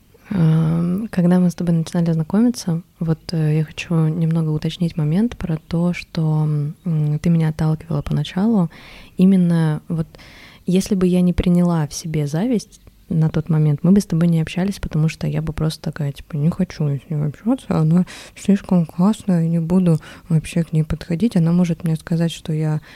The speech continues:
тупая, неинтересная, и я поверю ей". Вот. А на тот момент я уже с этим, м, очень долго жила и экспериментировала, и экспериментировала, поэтому мне было интересно с тобой пообщаться, мне, эм,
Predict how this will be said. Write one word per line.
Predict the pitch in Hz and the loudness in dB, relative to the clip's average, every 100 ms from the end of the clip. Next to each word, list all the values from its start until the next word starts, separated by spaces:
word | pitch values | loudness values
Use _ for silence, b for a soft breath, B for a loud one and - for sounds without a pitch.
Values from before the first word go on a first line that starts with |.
| - | -14
тупая, | - - 165 165 160 160 | -10 -4 -2 0 0 -2
неинтересная, | 175 170 165 160 170 160 165 - 156 147 151 B - | 0 0 2 0 0 0 -2 -4 -6 -4 -8 B -12
и | 160 | -6
я | 156 156 | -4 -2
поверю | 170 156 156 - 151 | -2 0 -2 -2 -6
ей". | - - B B B | -8 -10 B B B
Вот. | 170 151 143 - | -8 -6 -6 -8
А | 170 156 151 151 | -4 0 0 0
на | - 160 | 0 0
тот | 233 | 0
момент | 214 180 180 175 | 2 2 0 -2
я | 165 | -2
уже | 165 160 | -2 -2
с | - | -4
этим, | 165 - 165 156 160 - | -6 -2 -2 -2 -4 -6
м, | 175 165 165 - - | -6 -4 -4 -4 -4
очень | 170 165 175 160 156 | -4 -4 -2 -2 0
долго | 156 151 156 | -2 -2 -2
жила | 160 175 247 | 0 0 0
и | 233 170 165 | 0 0 -2
экспериментировала, | - - 156 156 156 240 247 208 - 208 | -4 -2 0 0 0 -2 0 0 -4 -4
и | 175 | -4
экспериментировала, | 170 - - 160 156 - 226 226 190 175 165 B B B - | -4 -8 -4 0 0 0 -2 0 0 0 -2 B B B -4
поэтому | 185 - 190 | -4 0 2
мне | 170 175 | 2 2
было | 180 | 2
интересно | 165 156 170 165 | 0 0 -2 -2
с | 156 | -6
тобой | 160 160 | -4 -2
пообщаться, | - 156 - 233 - 175 | -2 -4 -4 -6 -2 0
мне, | 160 170 165 - | 2 2 0 -2
эм, | 170 160 156 151 | -2 0 0 -2